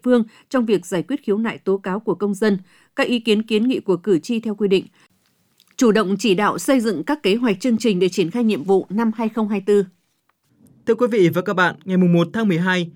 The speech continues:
Speaker 2: đồng chí Trần Huy Tuấn, Phó Bí thư Tỉnh ủy, Chủ tịch Ủy ban Nhân dân tỉnh, chủ trì hội nghị thành viên Ủy ban Nhân dân tỉnh tháng mười một, đánh giá tình hình phát triển kinh tế xã hội tháng mười một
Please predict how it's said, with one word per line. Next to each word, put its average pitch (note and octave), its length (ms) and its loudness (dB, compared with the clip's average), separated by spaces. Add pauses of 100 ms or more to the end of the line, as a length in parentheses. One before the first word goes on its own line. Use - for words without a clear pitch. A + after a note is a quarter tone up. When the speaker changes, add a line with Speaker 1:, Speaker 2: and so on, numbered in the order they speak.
(140)
Speaker 2:
đồng F#3 200 2
chí G#3 120 -4
Trần F3 180 0
Huy F#3+ 120 0
Tuấn, F3 300 0
Phó F#3 200 -2
Bí E3+ 140 -2
thư A3 120 -4
Tỉnh E3 160 -2
ủy, C#3+ 240 2 (240)
Chủ F#3 160 0
tịch F#3+ 200 -4
Ủy E3+ 140 0
ban G3+ 240 -4
Nhân G3 60 -2
dân F#3+ 180 -2
tỉnh, E3 240 0 (340)
chủ F#3 160 0
trì F3+ 180 -2
hội E3 180 0
nghị E3 260 0 (280)
thành E3+ 200 -2
viên G3 240 0
Ủy D#3+ 140 -2
ban F#3+ 200 -4
Nhân F#3 100 -4
dân F3 160 -4
tỉnh D#3 280 -2 (220)
tháng F3+ 200 -2
mười G3+ 100 0
một, D3 200 2 (300)
đánh D#3 180 -2
giá F3 140 -2
tình F#3 180 -4
hình D#3 160 -2
phát A3+ 160 -10
triển C#3+ 200 -6
kinh F3 160 -6
tế E3+ 120 -2
xã E3 140 -6
hội G#3+ 240 0
tháng E3+ 160 -6
mười F#3 100 -2
một D3 200 2